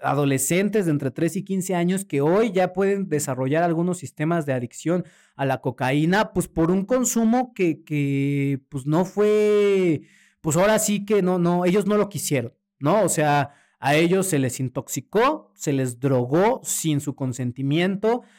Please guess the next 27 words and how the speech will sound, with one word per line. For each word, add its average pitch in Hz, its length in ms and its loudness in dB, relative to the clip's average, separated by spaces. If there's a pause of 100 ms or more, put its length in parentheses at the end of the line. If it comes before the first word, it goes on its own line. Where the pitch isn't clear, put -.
(140)
se - 180 -2
puso 247 460 0
en 220 80 4
riesgo 196 420 2
vidas 165 340 2
de 139 60 2
adolescentes 156 1000 -2
y, 147 80 -2
pues, 143 180 -4
las 143 160 -2
autoridades, 156 800 0
el 139 100 -4
gobierno 156 380 0
federal 139 500 -2
ya 170 300 0
tomó 165 340 0
cartas 156 380 -2
en 123 100 -4
el 123 100 -6
asunto, 196 460 -6
ya 165 200 0
dijo 185 300 -4
que 143 80 -4
lo 135 120 0
va 139 80 0
a 139 40 0
investigar 143 640 -2